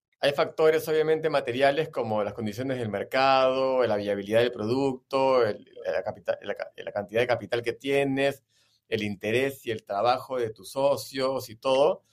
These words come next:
pero tú sientes, ¿no? Sientes. O sea, hay una, hay una, hay un límite entre la testarudez y la perseverancia. Y hay un punto donde para saber si estoy siendo un testarudo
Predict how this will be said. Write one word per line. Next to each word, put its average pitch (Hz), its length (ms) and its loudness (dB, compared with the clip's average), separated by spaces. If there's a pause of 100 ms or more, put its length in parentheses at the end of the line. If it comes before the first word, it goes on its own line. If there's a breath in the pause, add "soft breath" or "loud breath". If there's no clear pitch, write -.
(640 soft breath)
pero 117 140 -2
tú 147 100 -4
sientes, 110 720 -2
¿no? - 280 -4
Sientes. - 720 -8
O 113 60 -20
sea, 120 180 -2
hay 147 140 2
una, 143 340 2
hay 131 180 0
una, 151 220 0
hay 143 200 -2
un 151 80 -4
límite 160 580 0 (260)
entre 113 260 -4
la 113 140 2
testarudez 113 880 0 (160)
y 120 60 -10
la 113 100 2
perseverancia. 107 840 -4 (880)
Y 117 120 0
hay 120 180 4
un 139 240 -4 (220)
punto 143 300 0
donde 110 520 0 (120)
para 110 160 -2
saber 139 440 0
si - 140 -14
estoy 131 140 -10
siendo 139 200 -6
un 143 60 -6
testarudo 135 800 0